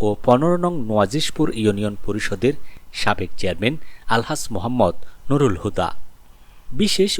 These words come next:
অতিথিদের মধ্যে ছিলেন উত্তর জেলা তাঁতি দলের যুগ্ম আহ্বায়ক ও রাউজান উপজেলা তাঁতি দলের আহ্বায়ক মোহাম্মদ নুরুন নবী, উত্তর জেলা যুব দলের সাবেক অর্থ সম্পাদক মোহাম্মদ সেলিম উদ্দিন,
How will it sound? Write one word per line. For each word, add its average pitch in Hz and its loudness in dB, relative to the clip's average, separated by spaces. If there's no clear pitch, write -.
অতিথিদের 143 0
মধ্যে 113 2
ছিলেন 135 2
উত্তর - 0
জেলা 135 0
তাঁতি 107 -2
দলের 123 -2
যুগ্ম 104 -2
আহ্বায়ক 90 2
ও 123 4
রাউজান 120 2
উপজেলা 123 -2
তাঁতি 98 -4
দলের 92 0
আহ্বায়ক 98 4
মোহাম্মদ 120 -2
নুরুন 123 2
নবী, 95 -2
উত্তর 151 0
জেলা 95 0
যুব 107 -2
দলের 101 0
সাবেক 98 0
অর্থ - 0
সম্পাদক 90 -2
মোহাম্মদ 98 -2
সেলিম 131 2
উদ্দিন, 95 0